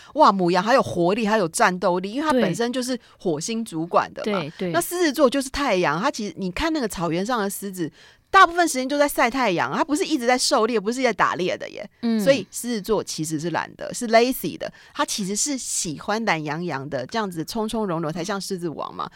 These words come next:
Speaker 2: 对。
Speaker 1: 所以它就固定在那个地方。
Speaker 2: 然后它饿的时候才会狩猎。
Speaker 1: 是的。
Speaker 2: 哦，<laughs> 原来如此。
Speaker 1: 嗯，但不要惹月狮子的妈妈。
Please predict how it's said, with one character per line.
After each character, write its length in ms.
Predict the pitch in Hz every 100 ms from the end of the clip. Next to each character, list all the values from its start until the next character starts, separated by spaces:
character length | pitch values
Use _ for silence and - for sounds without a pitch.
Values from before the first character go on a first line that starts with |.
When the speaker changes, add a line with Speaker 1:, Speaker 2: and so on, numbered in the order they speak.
| -
Speaker 2:
对。 120 | 294
Speaker 1:
所 80 | 277
以 20 |
它 80 | 202
就 100 | 302
固 260 | - 370 247
定 240 | 262 220
在 220 | 190 196
那 100 | 196
个 80 | 185
地 220 | 175 175
方。 240 | 147 151 190
Speaker 2:
然 80 | 359
后 60 |
它 540 | 415 427 - _ - 427
饿 100 | 330
的 100 | 240
时 80 |
候 80 | 247
才 140 | 208 170
会 100 | -
狩 240 | - 123
猎。 200 | 131 131
Speaker 1:
是 260 | - 208 180
的。 120 | 110 -
Speaker 2:
哦， 280 | 143 135 226 - -
<laughs> 280 | - 339
原 200 | 294 285 381
来 300 | 311 262 262
如 260 | 262 240
此。 240 | 196 175 185
Speaker 1:
嗯， 20 |
但 120 | 349
不 60 | 277
要 120 | 311
惹 160 | 247
月 180 | 180 269
狮 180 | 240 233
子 120 | 185
的 80 | 170
妈 180 | 160 156
妈。 400 | 156 156 156